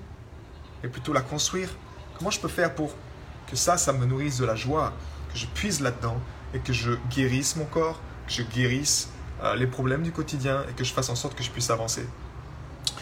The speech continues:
Ben, si tu sens que ça t'appelle, en tout cas, c'est ce qu'on va faire. Et avec Karine, ce qu'on voulait, ce qu'on a aimé faire, c'est que on va faire, euh, chaque semaine, en plus, on va dire, de la vague de cœur traditionnelle, où chaque matin, on fait,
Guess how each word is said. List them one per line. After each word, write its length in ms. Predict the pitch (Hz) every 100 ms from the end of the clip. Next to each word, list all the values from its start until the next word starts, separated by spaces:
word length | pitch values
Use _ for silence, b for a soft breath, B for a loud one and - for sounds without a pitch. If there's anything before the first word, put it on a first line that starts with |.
| B B B -
Ben, 180 | 135 -
si 140 | -
tu 80 | 156
sens 220 | - 196
que 80 | -
ça 100 | 151
t'appelle, 300 | 143 170 180
en 60 |
tout 120 | 170 127
cas, 220 | 165 165
c'est 100 | 131
ce 80 | -
qu'on 120 | 139
va 100 | 123
faire. 300 | 269 285 - - - -
Et 160 | 139 143
avec 220 | 135 156
Karine, 320 | 165 151 190
ce 100 | 170
qu'on 80 | 147
voulait, 380 | 131 143 139 135
ce 80 | -
qu'on 140 | 131
a 100 | 131
aimé 160 | 151 135
faire, 280 | - 170
c'est 160 | 165 131
que 260 | 135 123 117 - - - - - - - - -
on 80 | 131
va 100 | 131
faire, 340 | 127 170 170 139
euh, 380 | 123 117 113 117
chaque 240 | - 170
semaine, 400 | - 151 147 156
en 80 | 139
plus, 420 | 123 170 185 160
on 60 | 139
va 80 | 123
dire, 220 | 123 135
de 40 |
la 60 | 117
vague 200 | 120 127
de 100 | 123
cœur 220 | 123 135
traditionnelle, 680 | 131 120 120 120 120 123 117
où 100 | 110
chaque 220 | - 123 123
matin, 340 | 117 - 120
on 40 | 113
fait, 260 | - 117